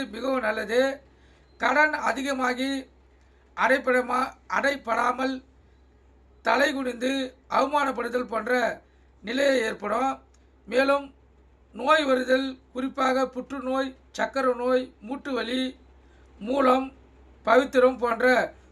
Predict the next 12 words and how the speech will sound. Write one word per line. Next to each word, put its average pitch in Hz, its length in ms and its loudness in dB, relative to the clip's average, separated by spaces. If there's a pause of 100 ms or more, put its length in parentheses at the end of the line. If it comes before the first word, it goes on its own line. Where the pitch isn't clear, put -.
(120)
நோய்கள் 269 420 4
வரதும் 240 340 2 (1200)
அதிக 262 300 2
வாய்ப்பு 226 320 4
இருக்குது. 208 320 2 (280)
அதே 254 300 4
போல 247 200 0 (480)
வழக்கு, 254 500 2 (1080)
ஜெயில் 269 440 2
போன்ற 247 240 2 (180)
அனுகூலமற்ற 262 720 -2
பலன்களும் 233 500 -2